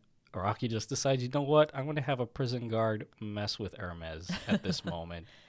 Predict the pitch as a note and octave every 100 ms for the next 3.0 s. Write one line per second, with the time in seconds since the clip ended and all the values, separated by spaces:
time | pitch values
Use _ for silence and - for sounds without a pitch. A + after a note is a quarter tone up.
0 | - B2+ B2+ B2+ A#2+ - B2 A2 - A2
1 | F#2+ - - E2 - D#2+ D#2 D#2 - E2+
2 | E2 - E3+ E3+ D3+ D3 E3 D#3 D3+